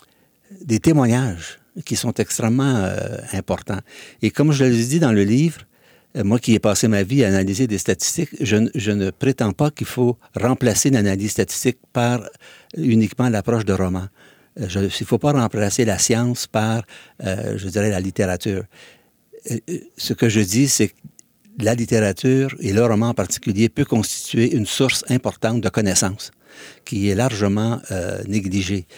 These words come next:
Et c'est particulièrement le cas avec, euh, l'immigration,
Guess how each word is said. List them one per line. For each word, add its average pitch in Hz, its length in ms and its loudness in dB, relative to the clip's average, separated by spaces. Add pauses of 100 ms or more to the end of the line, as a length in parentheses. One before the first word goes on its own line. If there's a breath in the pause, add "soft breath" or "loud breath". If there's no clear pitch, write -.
(180 loud breath)
Et 92 80 -2
c'est 101 140 -2
particulièrement 95 760 -2
le 82 140 -6
cas 117 200 0
avec, 90 400 -6
euh, 87 120 -4
l'immigration, 90 680 -2